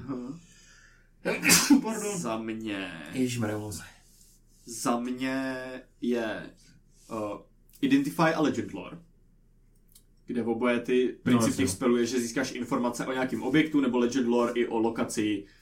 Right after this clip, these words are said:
Speaker 1: eh, nebo někom prostě. A nebo, eh, Commune.
Speaker 2: Hmm.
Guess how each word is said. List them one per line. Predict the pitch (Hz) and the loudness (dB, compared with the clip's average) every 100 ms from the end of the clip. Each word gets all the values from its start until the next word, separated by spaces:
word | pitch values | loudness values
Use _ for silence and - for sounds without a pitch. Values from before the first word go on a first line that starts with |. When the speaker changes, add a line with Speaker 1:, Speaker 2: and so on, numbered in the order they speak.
| - 117 | -12 -4
Speaker 1:
eh, | 113 107 107 107 104 | -2 0 -2 -2 -4
nebo | 107 113 | -2 -2
někom | 110 113 113 113 107 - | -2 -2 -2 0 -2 -2
prostě. | 113 - - 110 - - - _ _ _ _ _ 117 | -6 -6 -6 -6 -6 -14 -20 _ _ _ _ _ -4
A | 120 | 0
nebo, | 120 117 120 120 120 117 113 113 113 - - | 0 2 2 2 0 -2 -4 -6 -10 -14 -12
eh, | 82 - - - - | -10 -10 -12 -16 -2
Commune. | 139 151 127 87 - - _ _ | 2 4 4 2 -10 -20 _ _
Speaker 2:
Hmm. | 135 | -2